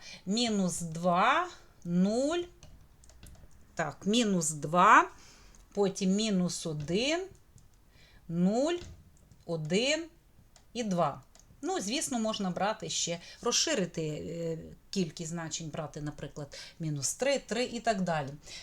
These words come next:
Так от, якщо ми беремо х мінус два, то мінус два в квадраті — це чотири, мінус один у квадраті — один, далі нуль, один і чотири. Отже,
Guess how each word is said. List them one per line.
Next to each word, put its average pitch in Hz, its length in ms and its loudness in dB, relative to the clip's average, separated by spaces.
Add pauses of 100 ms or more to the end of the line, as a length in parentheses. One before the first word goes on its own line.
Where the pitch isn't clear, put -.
(100)
Так 220 180 -2
от, 285 280 -2
якщо 226 420 2
ми 233 100 0
беремо 196 420 2 (200)
х - 140 -4
мінус 175 320 -2
два, 247 200 4
то 247 140 -4
мінус 208 320 0
два 180 200 0
в 165 100 -2
квадраті — 175 560 -4
це 156 200 -8
чотири, 294 580 -4 (440)
мінус 226 400 -2
один 190 300 2
у 170 40 -8
квадраті — 170 640 -4 (100)
один, 226 380 -2 (220)
далі 175 400 0
нуль, 240 340 0 (120)
один 196 480 -2 (100)
і 208 120 -4
чотири. 151 600 -6 (420)
Отже, 330 500 4